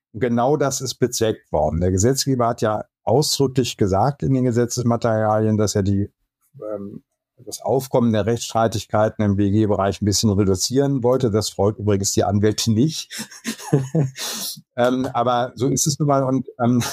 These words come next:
<laughs> es soll ja auch der Befriedung beitragen. Das ist zwar gut, aber jetzt kommt ein kleines Aber trotzdem, ähm, es verkürzt tatsächlich wesentlich die, ähm, individuellen Rechtsschutzmöglichkeiten des einzelnen Eigentümers. Denn nicht alle Eigentümer sind Q,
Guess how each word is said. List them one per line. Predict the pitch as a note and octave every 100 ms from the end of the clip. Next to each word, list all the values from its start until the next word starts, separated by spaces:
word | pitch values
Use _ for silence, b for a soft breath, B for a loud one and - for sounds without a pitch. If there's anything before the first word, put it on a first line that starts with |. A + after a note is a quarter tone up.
| G#2+
<laughs> | - -
es | - - - D3+ - - D3+
soll | G#2+ C3 C#3+
ja | D3+
auch | C3
der | C#3+ B2+
Befriedung | A#2+ - F3 C#3+ C#3 B2+
beitragen. | B2+ C3 C3 B2+ B2+
Das | D3+ D#3+
ist | E3+ - -
zwar | - C3 B2+
gut, | C#3+ G3+ _
aber | B2+ D#3+ F#3+ F#3+
jetzt | C#3+ -
kommt | D3+ C3+
ein | B2
kleines | C3 C3 E3+ C#3 -
Aber | C3 C#3 C3
trotzdem, | - C#3+ - E3 D3 C3+ B B B -
ähm, | C3 C#3
es | C3 -
verkürzt | - C3 - E3 F#3 - - - _ _ -
tatsächlich | C#3 C3+ - D3 - D3 - _ _ _
wesentlich | B2 G#2+ C3 D#3 A2+ F#2 - - - - - _ A#2
die, | A#2+ A#2+ A#2 - A2+
ähm, | A2+ G#2+ G#2+ G#2+
individuellen | C3 C#3+ B2 B2 A2+ A2+ A2+
Rechtsschutzmöglichkeiten | G#2+ A#2+ - A2+ - G#2+ G#2+ - G#2 - G#2 G#2 G#2
des | G#2+ -
einzelnen | G2+ G#2 A2 G2+ G#2
Eigentümers. | G2 G2+ F2+ G#2 F#2+ G2 -
Denn | A#2+
nicht | D3+ -
alle | D3 D3+
Eigentümer | B2+ C3 A#2+ - C3 A#2 G#2
sind | A2 G#2 _
Q, | - D3+ G3+